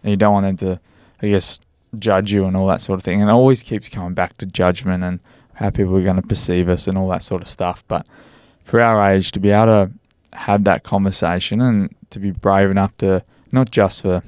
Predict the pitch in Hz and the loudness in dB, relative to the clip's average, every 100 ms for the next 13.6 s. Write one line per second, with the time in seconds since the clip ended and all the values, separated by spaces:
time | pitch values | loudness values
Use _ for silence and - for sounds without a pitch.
0 | - 101 98 - 101 104 101 - 104 107 | -4 -2 -2 2 2 4 0 2 2 4
1 | 104 98 98 95 98 104 - - 101 101 | 4 2 0 2 0 -2 -6 -10 -6 -4
2 | 95 95 - _ - _ _ _ _ 107 | -2 -2 -4 _ -20 _ _ _ _ 0
3 | 98 _ _ 110 104 104 101 107 104 - | 0 _ _ 2 2 4 4 4 2 0
4 | - - 107 101 - - 107 98 98 - | -4 -2 0 0 0 0 0 0 -2 2
5 | 101 - 101 98 95 85 98 156 - _ | 2 2 0 2 0 0 0 0 -4 _
6 | _ _ _ - 123 127 160 160 139 113 | _ _ _ -2 0 2 0 2 2 2
7 | - 110 104 98 87 98 - 101 98 113 | 0 0 0 0 0 -2 -2 -2 2 2
8 | 110 92 90 _ _ 117 107 98 98 98 | 2 -4 -10 _ _ -2 -2 0 -2 -4
9 | 98 98 87 104 117 101 95 95 - 95 | -6 -4 0 0 2 2 0 0 -2 -2
10 | - _ _ _ _ 110 98 92 - 110 | -2 _ _ _ _ -6 -4 -6 -4 0
11 | 117 113 101 95 - 90 92 87 85 87 | 0 0 -2 -2 -4 -2 0 -2 -2 -2
12 | 76 85 87 85 - - _ _ _ _ | -2 -6 -8 -8 -12 -20 _ _ _ _
13 | - - 101 87 95 87 | -6 -6 -4 -4 -4 -6